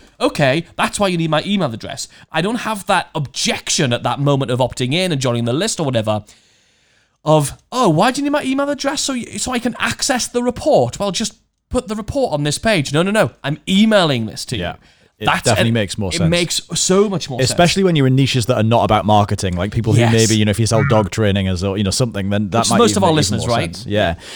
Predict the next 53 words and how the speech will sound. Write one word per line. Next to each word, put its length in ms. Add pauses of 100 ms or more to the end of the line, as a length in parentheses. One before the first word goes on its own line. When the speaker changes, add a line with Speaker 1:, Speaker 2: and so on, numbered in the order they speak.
(120)
Speaker 2:
The 120
other, 140
the 240
other 120
interesting 380
thing, 100
if 80
you 60
wanna 120
go 100
really 260
geeky, 320
I 60
just 160
realized 340
Speaker 1:
Oh, 60
Speaker 2:
is 40
Speaker 1:
here 120
he 80
Speaker 2:
if, 60
if 60
Speaker 1:
goes. 80
Speaker 2:
you've 120
got 120
a 60
four-day 520
email 260
campaign 400
just 200
designed 340
to 60
get 140
them 80
to 100
download 460
the 80
report, 360
and 60
of 80
course, 200
as 80
soon 160
as 80
they 100
do, 160
that 160
you 80
take 160
them 100
out 60
of 60
the 40
campaign, 400